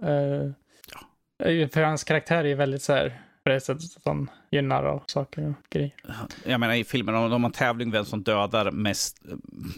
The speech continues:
Speaker 2: på bästa sätt, liksom, det säger ju allt om en karaktär. Och sen att han visar en total bad
Speaker 1: Mm.
Speaker 2: guy egentligen i slutet, sådär.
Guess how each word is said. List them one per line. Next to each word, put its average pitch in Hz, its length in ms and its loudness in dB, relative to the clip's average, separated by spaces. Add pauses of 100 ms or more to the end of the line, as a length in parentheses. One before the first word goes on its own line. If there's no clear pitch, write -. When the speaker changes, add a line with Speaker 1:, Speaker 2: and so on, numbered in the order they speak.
(120)
Speaker 2:
på 120 100 0
bästa 113 400 -2
sätt, - 340 -2
liksom, 104 260 -2
det 104 80 -2
säger 107 180 2
ju 85 60 0
allt 101 260 -2
om 92 60 -2
en 92 80 -4
karaktär. - 480 -2
Och 98 80 -2
sen 117 120 0
att 104 120 0
han 110 100 0
visar 101 220 -2
en 98 140 -4
total 98 480 -2 (580)
bad 110 240 0
Speaker 1:
Mm. 147 120 2
Speaker 2:
guy 92 200 2
egentligen 95 380 -4
i 90 40 -2
slutet, 95 520 -2
sådär. 87 420 2